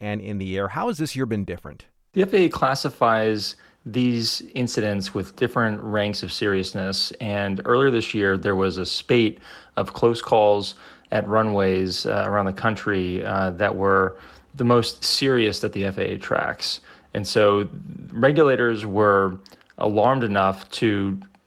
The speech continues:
Speaker 2: put the focus on these so-called runway incursions. They held a big meeting in the Washington, D C area. They brought in airlines, pilots, airport operators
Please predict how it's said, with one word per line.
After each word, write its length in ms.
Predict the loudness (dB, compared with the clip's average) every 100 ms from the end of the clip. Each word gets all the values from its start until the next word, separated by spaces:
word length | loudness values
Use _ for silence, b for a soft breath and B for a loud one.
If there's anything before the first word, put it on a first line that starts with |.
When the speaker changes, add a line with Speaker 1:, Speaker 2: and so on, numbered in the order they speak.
| -12
Speaker 2:
put 180 | -6 -6
the 60 | -4
focus 520 | 2 2 2 -4 -6 -10
on 560 | -2 2 2 2 0 -6 B B B
these 600 | -4 -2 0 -2 -4 -6
so-called 460 | -2 0 0 -2 0
runway 400 | 2 4 4 2
incursions. 680 | 0 0 -2 -2 -6 -8 -10 B B
They 80 | -2
held 220 | 2 2
a 80 | 2
big 400 | -2 -2 0 2
meeting 540 | 4 4 4 2 0 B B B -6
in 140 | -2
the 80 | 2
Washington, 520 | 2 2 -2 -2 -2
D 100 | -2
C 320 | -2 0 2
area. 480 | 2 2 2 2 0
They 300 | -2 -4 -4
brought 340 | 0 2 4
in 380 | 2 0 0 -2 B B
airlines, 640 | 4 4 4 2 2 -2 -6 -14 -8
pilots, 760 | -2 0 0 -2 -2 -4 -6 b b b 0
airport 400 | 2 4 4 4
operators 760 | 2 2 2 4 2 2 -2